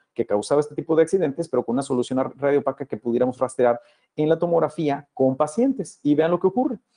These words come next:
La solución está afuera del hueso y está en el tejido blando. ¿Por qué razón ocurre esto? Porque la raíz está fenestrada, está fenestrando la cortical bucal. Entonces,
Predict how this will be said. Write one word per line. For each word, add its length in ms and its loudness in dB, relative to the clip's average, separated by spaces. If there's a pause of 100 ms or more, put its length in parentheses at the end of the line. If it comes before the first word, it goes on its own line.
(240)
La 180 2
solución 600 0
está 360 0
afuera 520 0
del 120 4
hueso 500 0 (180)
y 80 0
está 200 0
en 60 0
el 100 -2
tejido 360 -2
blando. 380 0
¿Por 260 -4
qué 140 0
razón 400 -4
ocurre 360 0
esto? 320 -2 (260)
Porque 320 0
la 200 2
raíz 640 -2
está 240 -4
fenestrada, 800 -2 (320)
está 240 -4
fenestrando 460 -2
la 80 2
cortical 400 -4
bucal. 320 -8 (500)
Entonces, 680 0